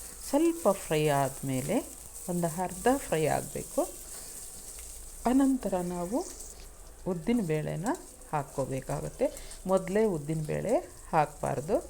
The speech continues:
ಸ್ವಲ್ಪ ನಾವು ಫ್ರೈ ಮಾಡ್ಕೊಂಡಾದ್ಮೇಲೆ ಉದ್ದಿನ ಬೇಳೆನ ಸೇರಿಸ್ಬೇಕು.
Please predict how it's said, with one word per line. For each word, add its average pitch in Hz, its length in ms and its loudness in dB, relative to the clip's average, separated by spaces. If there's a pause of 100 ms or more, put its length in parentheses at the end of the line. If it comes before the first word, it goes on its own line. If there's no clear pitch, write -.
(380)
ಸ್ವಲ್ಪ 196 360 2 (800)
ನಾವು 170 240 -2 (460)
ಫ್ರೈ 170 140 8 (140)
ಮಾಡ್ಕೊಂಡಾದ್ಮೇಲೆ 160 880 0 (100)
ಉದ್ದಿನ 151 400 -4
ಬೇಳೆನ 143 280 0 (300)
ಸೇರಿಸ್ಬೇಕು. - 640 -4